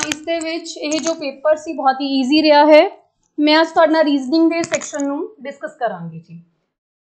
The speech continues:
ਇਸ ਪੇਪਰ ਦੇ ਸੈਵਨਟੀ ਸਿਕਸ ਤੋਂ ਲੈ ਕੇ ਨਾਈਨਟੀ ਨੰਬਰ ਤੱਕ ਦੇ ਜੋ ਕੁਐਸਚਨ ਸੀ ਰੀਜ਼ਨਿੰਗ ਸਬਜੈਕਟ ਦੇ ਵਿੱਚੋਂ ਕਵਰ ਕੀਤੇ ਗਏ ਹਨ। ਸਭ ਤੋਂ ਪਹਿਲੇ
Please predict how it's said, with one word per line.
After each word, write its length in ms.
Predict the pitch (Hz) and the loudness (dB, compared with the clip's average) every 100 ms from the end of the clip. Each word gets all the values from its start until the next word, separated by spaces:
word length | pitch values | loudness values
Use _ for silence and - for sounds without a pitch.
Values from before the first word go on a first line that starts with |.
| _ | _
ਇਸ 160 | 330 330 | -8 -4
ਪੇਪਰ 320 | 339 - 311 | -6 0 0
ਦੇ 100 | 330 | 0
ਸੈਵਨਟੀ 480 | 330 285 285 302 359 | -2 -2 -2 -2 -4
ਸਿਕਸ 280 | 359 349 - | -6 -10 -10
ਤੋਂ 160 | 370 | -6
ਲੈ 120 | 320 | -4
ਕੇ 180 | 269 294 | -6 -8
ਨਾਈਨਟੀ 440 | 294 277 254 269 320 | -2 -2 -2 -4 -4
ਨੰਬਰ 300 | 294 285 285 | -2 -2 -2
ਤੱਕ 220 | 285 285 | -4 -4
ਦੇ 80 | 277 | -8
ਜੋ 120 | 285 | -6
ਕੁਐਸਚਨ 440 | 311 269 247 294 294 | -6 -6 -8 -8 -8
ਸੀ 240 | 311 302 | -6 -4
ਰੀਜ਼ਨਿੰਗ 400 | 277 240 294 330 | -6 -6 -2 -2
ਸਬਜੈਕਟ 540 | 320 277 220 277 277 | -2 -6 -6 -8 -8
ਦੇ 120 | 262 294 | -12 -12
ਵਿੱਚੋਂ 300 | 285 294 285 | -12 -12 -6
ਕਵਰ 260 | 269 262 | -6 -6
ਕੀਤੇ 320 | 262 247 247 226 | -10 -12 -10 -8
ਗਏ 160 | 247 | -10
ਹਨ। 320 | 247 277 440 - _ _ _ _ - | -6 -6 -8 -14 _ _ _ _ -8
ਸਭ 60 | |
ਤੋਂ 140 | - 339 | -6 0
ਪਹਿਲੇ 340 | 330 302 349 | 2 0 -2